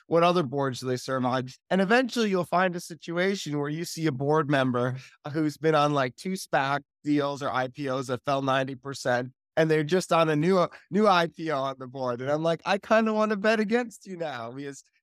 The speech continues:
in the public markets, at least in my view, public market winners win and public market losers lose. Like, like attracts like. So that's one of the biggest things I do is just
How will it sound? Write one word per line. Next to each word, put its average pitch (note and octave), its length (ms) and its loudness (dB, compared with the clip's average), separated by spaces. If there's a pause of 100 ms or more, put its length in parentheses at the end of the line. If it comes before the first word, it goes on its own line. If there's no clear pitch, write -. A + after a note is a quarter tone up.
(100)
in F3 80 0
the E3+ 80 2
public G3 420 2
markets, E3+ 580 0
at C#3+ 120 -10
least F3 260 -6
in D#3 80 -6
my C#3 240 2
view, B2+ 340 -4
public D3+ 380 0
market D#3 340 0
winners C#3 400 -2
win B2+ 320 0
and B2 120 -6
public C3+ 280 -6
market C3 380 -4
losers B2 460 -10
lose. G#2+ 400 -4
Like, G2 240 -10
like C3 340 -2
attracts B2 540 -8
like. G#2+ 320 -4 (400)
So - 160 -8
that's G#3 240 2
one G3+ 160 -2
of F3 80 -2
the D3+ 80 -2
biggest D3 440 -2
things B2+ 280 -6
I A2+ 100 -2
do A#2 300 -6
is A2+ 120 -8
just D#3+ 240 -8